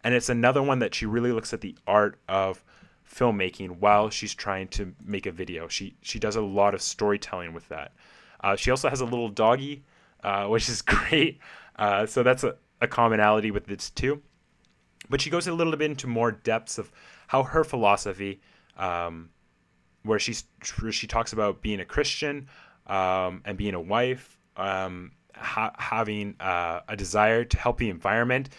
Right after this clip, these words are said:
and get, um, active with environmental change and being mindful in that regards, and, uh, just the way that she films everything. Um, it's very interesting, and I, I enjoy this channel a lot. So that's another channel to check out.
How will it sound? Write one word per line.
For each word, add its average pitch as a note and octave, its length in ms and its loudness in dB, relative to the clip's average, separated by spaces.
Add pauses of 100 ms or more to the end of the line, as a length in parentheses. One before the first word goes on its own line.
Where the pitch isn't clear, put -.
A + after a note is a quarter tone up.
(240)
and G2+ 140 -6
get, G#2+ 260 4 (120)
um, F2+ 500 -4 (360)
active A2 500 0
with G#2 240 -6
environmental G2+ 760 -4
change B2+ 680 -4
and F#2 440 -8 (280)
being G#2+ 220 -2
mindful A#2 420 0
in C3+ 60 -4
that B2 120 2
regards, A#2+ 540 -2 (460)
and, G2 440 -4
uh, F#2+ 300 0
just - 160 -6
the C#3+ 60 0
way C3+ 100 2
that A#2 160 -2
she G2+ 100 -8
films B2 420 -4
everything. F2 460 -8 (420)
Um, F2+ 360 -4 (460)
it's A2+ 220 -6
very A#2 360 4
interesting, F2+ 720 -8
and G2 140 -6
I, F#2 240 -2
I G#2 120 0
enjoy G#2 380 2
this G#2+ 140 2
channel G2+ 380 -6
a F2 80 -6
lot. F2 460 -6
So - 100 -8
that's A#2+ 220 2
another A2+ 220 0
channel G#2 300 -4
to - 60 -10
check - 180 -8
out. G#2 200 0